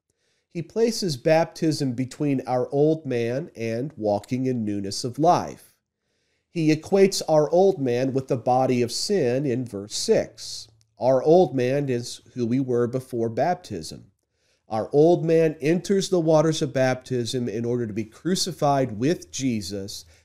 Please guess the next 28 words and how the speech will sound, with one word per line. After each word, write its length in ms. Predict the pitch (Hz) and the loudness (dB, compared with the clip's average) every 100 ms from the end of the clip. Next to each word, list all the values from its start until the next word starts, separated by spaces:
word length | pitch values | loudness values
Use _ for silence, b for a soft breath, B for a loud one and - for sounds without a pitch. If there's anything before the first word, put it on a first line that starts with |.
| b | b
and 220 | 107 107 | -12 -8
thereby 460 | 107 117 110 110 110 | -4 -4 -2 -4 -4
freed 360 | 107 110 104 98 | -8 -6 -6 -8
from 220 | 98 92 | -16 -16
sin. 560 | - 208 175 71 - - _ _ _ _ _ _ | -4 0 0 -2 -12 -20 _ _ _ _ _ _
What 180 | 127 123 | -2 0
emerges 560 | 113 131 160 156 170 - | 2 4 4 4 -2 -2
from 180 | 147 | -4
the 80 | 120 | -4
water 540 | 113 143 156 165 170 160 | 0 2 4 4 2 0
is 240 | 143 139 - | -2 -2 -4
a 160 | 131 | -6
new 320 | 123 143 185 185 | -2 0 2 0
man 420 | 139 107 107 120 | -2 -2 -4 -6
who 160 | 113 | -8
walks 580 | 117 107 127 143 143 - - | -8 0 4 4 2 -12 -6
in 220 | 139 123 | -4 -2
newness 420 | 117 113 107 107 | -2 -2 -4 -8
of 240 | - 110 127 | -12 -12 -2
life. 500 | 160 107 80 - _ _ _ _ _ _ _ - | 0 0 -4 -18 _ _ _ _ _ _ _ -6
So 180 | - | 0
baptism 760 | 135 175 214 226 208 190 180 175 | 4 8 6 6 0 0 0 -2
is 100 | 147 | -4
placed 500 | - 175 170 165 - | -6 0 0 0 -2
between 420 | 135 - 147 135 | -4 0 0 0
the 180 | 120 120 | 2 4
old 320 | 151 170 160 | 6 6 4
man 360 | 151 151 147 | -2 0 -2